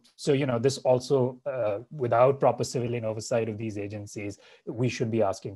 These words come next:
questions about how effective these agencies could be in tackling gender, gender-based violence. Uh,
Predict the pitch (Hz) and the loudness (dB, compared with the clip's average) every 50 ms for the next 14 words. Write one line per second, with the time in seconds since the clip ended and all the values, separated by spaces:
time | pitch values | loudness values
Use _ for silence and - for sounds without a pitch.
0 | - 113 101 - - - 117 107 120 104 95 98 95 92 92 101 95 92 92 - | -6 -4 -4 -4 -6 -12 -12 -12 -8 -4 -2 -2 -2 -2 -2 0 -2 -2 -2 -4
1 | 104 95 - _ - 101 107 104 98 95 98 95 92 98 95 95 - - _ _ | -8 -10 -8 _ -12 -10 -8 -8 -10 -8 -10 -10 -12 -12 -14 -16 -18 -20 _ _
2 | - 104 95 90 - _ _ _ _ _ _ _ _ - - 117 101 98 98 147 | -16 -16 -16 -16 -16 _ _ _ _ _ _ _ _ -8 -6 -6 -6 -2 0 4
3 | 170 175 147 113 107 117 110 104 - - 104 101 - - 113 104 101 98 98 90 | 4 4 4 4 0 -2 -6 -6 -4 -2 -2 -2 -2 -6 -10 -10 -8 -6 -6 -6
4 | 90 95 95 98 120 - - 117 110 104 95 101 95 92 90 87 - - 117 95 | -6 -8 -10 -12 -14 -14 -10 -6 -4 -4 -4 -4 -6 -10 -10 -12 -12 -10 -8 -8
5 | 87 87 87 85 87 - - - _ _ _ _ _ _ _ _ _ _ _ - | -8 -8 -8 -12 -16 -20 -20 -20 _ _ _ _ _ _ _ _ _ _ _ -10
6 | 117 101 98 | -8 -8 -6